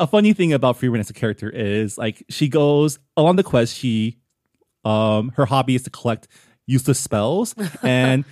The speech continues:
Speaker 1: she
Speaker 2: Oh my
Speaker 1: collects useless
Speaker 2: God.
Speaker 1: spells the way that I
Speaker 2: A
Speaker 1: collect
Speaker 2: girl
Speaker 1: useless
Speaker 2: after
Speaker 1: trivia.
Speaker 2: my own heart.
Speaker 1: Just a habit.
Speaker 2: Love that. She's like a hoarder of spells.
Speaker 1: <laughs> Yeah.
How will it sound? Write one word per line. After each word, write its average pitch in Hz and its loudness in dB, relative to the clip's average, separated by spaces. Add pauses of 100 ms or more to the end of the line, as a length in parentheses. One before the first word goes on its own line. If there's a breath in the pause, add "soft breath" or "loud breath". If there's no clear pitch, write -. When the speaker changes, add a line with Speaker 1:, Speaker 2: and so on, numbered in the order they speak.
Speaker 1:
she 185 0
Speaker 2:
Oh - -2
my - -2
Speaker 1:
collects 165 2
useless 147 0
Speaker 2:
God. - 0
Speaker 1:
spells 117 0
the 117 -4
way 107 0
that 104 -4
I 107 -6
Speaker 2:
A 104 -4
Speaker 1:
collect 107 -6
Speaker 2:
girl 185 0
Speaker 1:
useless 175 -2
Speaker 2:
after 175 -2
Speaker 1:
trivia. 175 -6
Speaker 2:
my 156 -2
own 151 -4
heart. 139 -4
Speaker 1:
Just 139 0
a 135 -2
habit. 175 -8
Speaker 2:
Love 151 -4
that. 143 -4
She's - -8
like 196 -2
a 175 -2
hoarder 185 -2
of 147 -6
spells. 147 -4
Speaker 1:
<laughs> - 0 (380)
Yeah. 139 0